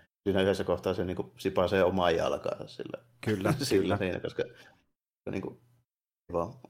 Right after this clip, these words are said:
Speaker 1: vaan oikein, niinku, pysyy hanskassa, mut, tota, tässä kohtaa, kun se kiikuttaa sitten sinne, jälleen gangsteri se nyt on, tai joku, joka sen palkkio antaa sinne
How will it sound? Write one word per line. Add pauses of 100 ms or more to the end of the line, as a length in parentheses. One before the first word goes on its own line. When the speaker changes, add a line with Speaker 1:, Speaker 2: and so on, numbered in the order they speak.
(360)
Speaker 1:
vaan
oikein,
niinku,
pysyy
hanskassa,
mut,
tota, (1800)
tässä
kohtaa,
kun
se
kiikuttaa
sitten
sinne, (1040)
jälleen
gangsteri
se
nyt
on,
tai
joku,
joka
sen
palkkio
antaa
sinne